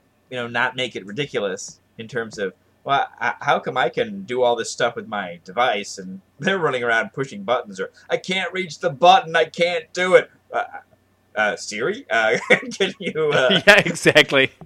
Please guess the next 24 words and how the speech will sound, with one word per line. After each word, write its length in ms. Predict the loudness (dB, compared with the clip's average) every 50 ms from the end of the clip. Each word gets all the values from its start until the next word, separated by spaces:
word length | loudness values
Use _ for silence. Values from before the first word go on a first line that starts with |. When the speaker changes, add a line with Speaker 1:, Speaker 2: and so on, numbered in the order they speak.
| _ _
Speaker 1:
turn 180 | 6 6 6 6
the 80 | 6
lights 320 | -2 0 -2 -2 -2 -2 -2
on? 380 | -2 -2 0 0 -2 -2 0 0
Uh, 240 | 0 0 -2 -4 -8 -12 -16 _ _ _ _ _ _ _ _ _ _ _ _ _ _ _ _ _ _ _ _ _ _ _ _ _ -12
Speaker 2:
That 80 | -10 -10
would 100 | -10 -10
be 60 | -14
great. 300 | -14 -12 -12 -12 -12 -14 -14
Thanks. 480 | -14 -12 -12 -14 -18 -20 -20 -20 -20 _ _ _ _ _ _ _ _ _ _ _ _ _ _ _ _ _ -20 -20 _ _ _ _ _ _ _ _ _ _ _ _ _ _ _ _ _
So, 320 | 0 6 8 8 10 10
uh, 140 | 10 10 8
we 100 | 8 4
see 200 | 2 4 2 4
Landry 420 | 6 6 6 6 6 6 4 4
lying 260 | 4 6 6 6 6 4
on 60 | 4
the 60 | 2 2
floor. 400 | 4 4 6 6 6 6 4 2
She's 220 | 0 -2 -4 -2
not 180 | 0 0 0 2
looking 260 | 0 0 -2 -2 -4
too 220 | 0 0 0 0
good. 340 | 2 4 4 4 4 2 0